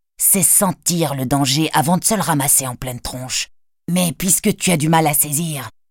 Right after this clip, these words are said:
je vais t'aider. Victor claque des doigts. Une main surgit au pied de Martial, venue de sous le lit. Elle brandit une seringue comme un poignard.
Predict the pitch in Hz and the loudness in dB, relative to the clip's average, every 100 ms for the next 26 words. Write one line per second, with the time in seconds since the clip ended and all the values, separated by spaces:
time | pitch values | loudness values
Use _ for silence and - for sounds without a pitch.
0 | - 139 143 143 - 202 240 190 _ _ | -4 -2 0 -2 -2 0 0 -2 _ _
1 | _ _ _ _ _ _ _ _ _ - | _ _ _ _ _ _ _ _ _ -6
2 | 190 226 - 254 - - 202 170 147 139 | -4 -4 2 2 0 0 0 2 -2 -2
3 | 135 120 _ _ _ _ _ _ _ _ | -4 -6 _ _ _ _ _ _ _ _
4 | _ _ - 214 214 214 220 277 - - | _ _ -2 2 4 4 4 0 -2 -2
5 | 220 202 185 247 - 165 - 233 185 160 | -2 -2 -2 -4 -4 -6 -2 0 2 0
6 | 143 - 151 143 139 - - 165 226 262 | -2 -6 -6 -6 -10 -14 -4 0 2 2
7 | 196 175 - 208 170 131 - _ _ _ | 2 -2 -2 -2 -4 -4 -12 _ _ _
8 | _ _ _ - 175 151 160 196 185 185 | _ _ _ -4 -2 0 2 2 2 2
9 | 139 - 185 175 214 240 214 - - 165 | 2 2 2 2 2 2 -2 -8 -2 2
10 | 165 - 170 156 143 120 135 | 2 2 2 2 2 -2 -12